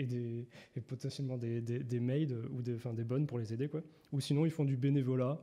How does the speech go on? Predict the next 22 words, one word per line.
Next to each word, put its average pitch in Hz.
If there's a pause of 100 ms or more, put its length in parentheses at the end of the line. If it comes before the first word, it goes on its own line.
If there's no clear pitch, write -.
(400)
euh, 127
de 131
l'associatif. 143 (140)
Et, 208
et 180
vraiment, 160 (240)
là, 135
la 147
nouvelle 143
chose 156
qui 147
apparaît 143
justement 143
maintenant, 151
c'est, 165
euh, 127
tout -
ce -
qui 135
est 127
job 139
local. 127